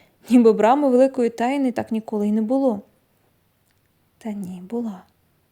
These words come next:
тихо проказав Атрею. "Я сам через неї проходив, і через браму чарівного дзеркала, і через браму без ключа".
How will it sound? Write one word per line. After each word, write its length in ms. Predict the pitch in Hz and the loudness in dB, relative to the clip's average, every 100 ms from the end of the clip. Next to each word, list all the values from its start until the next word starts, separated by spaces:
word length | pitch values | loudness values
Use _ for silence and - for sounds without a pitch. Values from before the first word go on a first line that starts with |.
| _ _ _ | _ _ _
тихо 240 | - 214 | -10 -10
проказав 460 | 208 220 - 214 202 | -12 -12 -10 -10 -10
Атрею. 340 | 214 - 208 220 _ _ _ _ _ _ | -12 -14 -16 -18 _ _ _ _ _ _
"Я 160 | 226 226 | -8 -6
сам 300 | - 277 277 | -6 -4 -6
через 320 | 226 208 220 | -8 -8 -4
неї 180 | 240 226 | -4 -4
проходив, 680 | - 208 254 262 220 202 208 | -8 -12 -8 -6 -6 -8 -12
і 140 | 254 220 | -16 -14
через 300 | - 214 202 | -10 -8 -6
браму 320 | 214 240 226 | -4 -4 -4
чарівного 460 | 214 202 202 220 190 | -6 -6 -6 -6 -8
дзеркала, 460 | - 233 - 202 - _ _ _ _ - | -8 -10 -10 -16 -16 _ _ _ _ -18
і 60 | |
через 380 | 208 208 196 - | -14 -12 -12 -10
браму 320 | 196 214 214 | -6 -4 -4
без 220 | 185 185 | -6 -12
ключа". 440 | - 196 - - | -14 -14 -12 -10